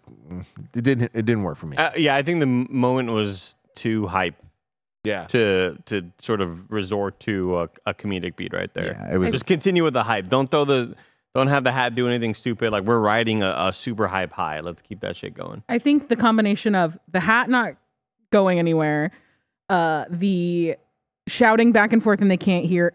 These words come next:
Speaker 4: and the, like, bumbling and falling, I think they needed to, like, pick one.
Speaker 1: Yeah.
Speaker 4: I think all three was not great.
Speaker 3: Agreed.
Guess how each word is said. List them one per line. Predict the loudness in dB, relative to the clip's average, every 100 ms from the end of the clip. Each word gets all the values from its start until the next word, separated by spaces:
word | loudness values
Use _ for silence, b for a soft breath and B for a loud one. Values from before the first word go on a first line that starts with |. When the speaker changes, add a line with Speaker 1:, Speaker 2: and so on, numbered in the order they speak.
| 0
Speaker 4:
and | 0 0
the, | 0
like, | 0 0 -2
bumbling | -4 -2 0 0 0 -2 -4
and | -6
falling, | -2 -2 0 2 2 2
I | -2
think | -2 -4
they | -2
needed | -2 -2 -2
to, | -2
like, | -4 -6
pick | -8 -10 -6
one. | -6 -4 -6 -4
Speaker 1:
Yeah. | -4 -4
Speaker 4:
I | -10 _ _ _ _
think | -8 -6
all | -8
three | -10 -12
was | -12 -18 _ _ _ _ _ _ _ _
not | -14 -14 -18
great. | -20 _ _ _ _ _ -2
Speaker 3:
Agreed. | 0 4 4 4